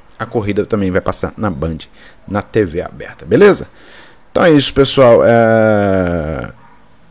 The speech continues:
Obrigado por terem assistido. E você que é do Spotify, por ter ouvido esse podcast, né, esse episódio do G P do Canadá. É... Vou,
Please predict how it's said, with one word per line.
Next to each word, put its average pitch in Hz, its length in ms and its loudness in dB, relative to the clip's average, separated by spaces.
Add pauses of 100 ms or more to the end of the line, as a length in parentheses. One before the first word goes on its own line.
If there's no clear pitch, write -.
(100)
Obrigado 101 440 2
por - 200 -6
terem 87 300 -2
assistido. 110 680 -6 (100)
E 107 60 -4
você 98 320 -6
que - 100 -10
é - 20 -4
do 87 120 -12
Spotify, - 520 -12
por - 160 -14
ter - 320 -10
ouvido 127 600 0
esse - 160 -6
podcast, - 760 -4
né, 98 140 -6
esse - 160 -8
episódio 82 420 -6
do 95 80 -8
G 95 140 -4
P - 160 -6
do - 80 -12
Canadá. 120 400 -4 (1120)
É... 104 760 -2 (340)
Vou, 139 260 2